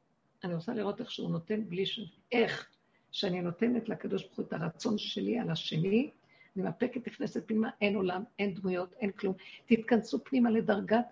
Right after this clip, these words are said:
הגולם הפנימי שלכם, והגבול הפשוט,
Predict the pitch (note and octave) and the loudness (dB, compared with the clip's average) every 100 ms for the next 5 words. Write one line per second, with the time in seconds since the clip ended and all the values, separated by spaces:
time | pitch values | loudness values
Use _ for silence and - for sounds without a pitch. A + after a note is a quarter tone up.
0 | - G3+ F#3 - _ _ _ F#3 F#3+ A3 | -2 0 0 -4 _ _ _ 2 6 8
1 | A#3+ G#3+ - G3+ F#3+ G#3+ C4+ G#3+ - A#3+ | 6 2 0 2 4 4 2 -2 0 2
2 | A#3 _ _ _ _ F3 F#3+ B3 F#3 D3+ | 2 _ _ _ _ 0 2 2 2 4
3 | E3 D#3 G3+ B3 - - - - A#3 B3+ | 6 6 4 4 2 -2 -2 -2 0 -2